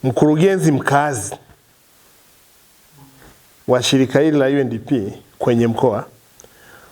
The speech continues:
kwa ajili ya kuangazia fursa ambazo sisi kama mkoa tunazo na ni kwa namna gani tunaweza tukafanya kazi na wao.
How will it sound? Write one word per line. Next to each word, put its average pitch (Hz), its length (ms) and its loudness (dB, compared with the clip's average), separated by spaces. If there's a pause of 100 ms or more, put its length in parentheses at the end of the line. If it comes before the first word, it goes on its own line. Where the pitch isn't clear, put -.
(180)
kwa 139 140 2
ajili 202 680 2 (160)
ya 143 180 2
kuangazia 147 760 0
fursa 196 460 0
ambazo 160 340 -2
sisi 208 420 -2
kama 175 300 -2
mkoa 127 340 -2
tunazo 113 480 -6 (1120)
na 120 100 2
ni 131 100 0
kwa 147 160 0
namna 143 320 0
gani 180 480 0
tunaweza 143 600 -2
tukafanya 135 500 -6
kazi 127 400 -6
na 113 160 -4
wao. 110 420 -4